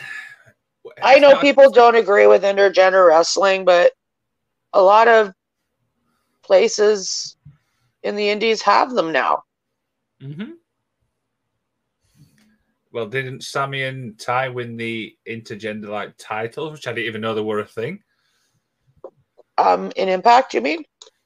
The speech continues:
Speaker 2: No, it's Sammy Guevara and Ty, they won, uh, the intergender titles. It were, like, on one of the indie shows, which I never knew were actually a thing, to be fair.
Speaker 1: Yeah. Some, some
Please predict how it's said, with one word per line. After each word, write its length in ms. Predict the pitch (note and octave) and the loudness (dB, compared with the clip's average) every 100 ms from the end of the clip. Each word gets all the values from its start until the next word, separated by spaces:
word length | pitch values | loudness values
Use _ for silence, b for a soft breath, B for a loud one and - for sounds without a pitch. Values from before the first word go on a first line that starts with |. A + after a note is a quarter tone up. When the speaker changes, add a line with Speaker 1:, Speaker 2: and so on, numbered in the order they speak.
| _ | _
Speaker 2:
No, 340 | B2 C#3 C3+ | -6 -4 -2
it's 200 | B2 A2+ - | -2 -4 -4
Sammy 840 | D#3 D#3 D3+ D3+ D3+ D3+ D3 D3 | -4 -4 -6 -8 -8 -8 -8 -10
Guevara 680 | A#2+ C3 C3+ C3+ C#3+ D#3 C#3+ | -8 -6 -2 -2 0 -2 -4
and 220 | A#2+ A#2 | -8 -12
Ty, 400 | - B2+ C3 C#3+ C3+ | -10 -6 -6 -6 -10
they 80 | B2 | -14
won, 520 | B2 C3 C3 C3 B2+ | -12 -14 -14 -16 -10
uh, 280 | B2+ B2 A2 - - | -8 -6 -8 -14 -16
the 460 | A#2 A#2 A2+ A2 - | -12 -12 -12 -14 -16
intergender 640 | A#2+ A2+ G#2 A2+ A#2 A#2+ | -18 -16 -12 -12 -12 -12
titles. 360 | - C3 C#3 C3+ | -8 -8 -8 -10
It 100 | A2+ | -12
were, 80 | |
like, 260 | A2 A#2 - | -10 -12 -10
on 200 | A#2 A2+ | -14 -14
one 160 | A2+ A2+ | -14 -14
of 100 | G#2 | -14
the 180 | G#2+ G#2 | -14 -14
indie 260 | A#2 B2 | -14 -14
shows, 440 | B2+ D3 D3+ E3+ C#3 | -10 -8 -6 -8 -12
which 300 | C3 - - b b b | -16 -18 -20 b b b
I 100 | D3 | -4
never 200 | F#3+ A3 | -4 -4
knew 120 | F#3+ | -8
were 140 | F3+ E3+ | -8 -8
actually 240 | D#3 D#3 | -6 -8
a 40 | A#2 | -8
thing, 240 | D#3+ A3 | -8 -10
to 100 | E3 | -12
be 100 | A2 | -14
fair. 280 | - G#2 C#3+ _ _ _ _ _ _ _ _ b b _ | -12 -12 -12 _ _ _ _ _ _ _ _ b b _
Speaker 1:
Yeah. 380 | A#3+ D4+ C4+ A3 _ _ _ _ _ _ | 4 6 4 -2 _ _ _ _ _ _
Some, 360 | - F2+ G2+ - | -8 -6 -6 -10
some 580 | - G3+ G3+ G3+ F#3+ | 0 0 0 -6 -14